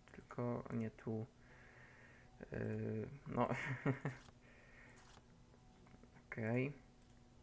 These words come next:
Izaak Gauss, sześćdziesiąty piąty. Jest reporterem, Izaak Gauss.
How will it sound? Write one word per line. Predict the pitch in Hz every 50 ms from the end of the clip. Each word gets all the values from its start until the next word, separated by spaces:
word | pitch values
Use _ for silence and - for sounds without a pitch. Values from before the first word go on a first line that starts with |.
| - - - - - - - - - - - -
Izaak | 156 123 147 - - - 113 117 117 117 120 120 120 120 - - - -
Gauss, | 135 127 127 117 113 113 117 120 123 131 147 160 - - - - - - - - - - - - - - - - - - - -
sześćdziesiąty | - 143 135 - - 131 127 127 131 - - - - - - - - -
piąty. | 123 120 123 123 127 - 131 135 135 - - - - - - - - - - - - - - - - - - - - - - - - - - - - - - - - -
Jest | - 135 131 - - 135
reporterem, | 135 131 - - - - - - 120 120 123 127 127 127 123 -
Izaak | - 117 135 - 110 113 113 117 120 117 120 123 - - - - -
Gauss. | - - 123 120 120 117 117 120 123 127 131 135